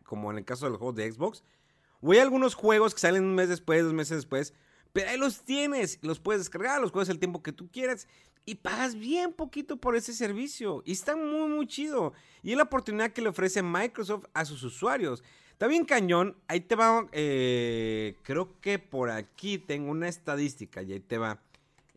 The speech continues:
eh, eh, sobre el servicio de el,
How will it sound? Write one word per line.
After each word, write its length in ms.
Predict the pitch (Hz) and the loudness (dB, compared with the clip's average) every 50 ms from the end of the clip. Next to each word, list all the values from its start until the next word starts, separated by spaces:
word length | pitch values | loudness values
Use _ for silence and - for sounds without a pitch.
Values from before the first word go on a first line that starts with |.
| _ _ _ | _ _ _
eh, 680 | - 107 110 107 104 101 98 101 101 104 110 120 123 123 - - - | -8 -6 -4 -4 -4 -4 -4 -4 -4 -2 -2 -4 -4 -6 -12 -12 -8
eh, 1000 | 117 117 117 120 120 120 120 120 117 117 117 117 117 117 113 113 117 113 120 127 127 _ - - - _ _ _ _ _ | -4 -4 -2 -2 -2 -2 -2 -2 -2 0 0 0 0 0 -2 -2 -2 -4 -6 -8 -10 _ -20 -20 -20 _ _ _ _ _
sobre 380 | - - 156 156 143 139 139 | -8 0 0 2 2 4 2
el 100 | 135 135 | 0 0
servicio 760 | 127 151 143 131 135 147 165 165 160 - - 127 123 139 160 - - _ _ _ _ _ _ _ _ _ _ _ _ _ _ _ _ - | 0 0 0 0 2 2 2 2 0 0 0 2 2 0 -2 -6 -16 _ _ _ _ _ _ _ _ _ _ _ _ _ _ _ _ -18
de 500 | - 107 123 147 147 151 165 175 170 - - | -10 -2 2 4 4 4 4 2 0 -4 -4
el, 840 | 117 117 113 113 110 110 110 107 107 107 104 104 101 101 101 107 | -4 -2 0 0 0 0 0 -2 -2 -4 -4 -4 -6 -6 -8 -8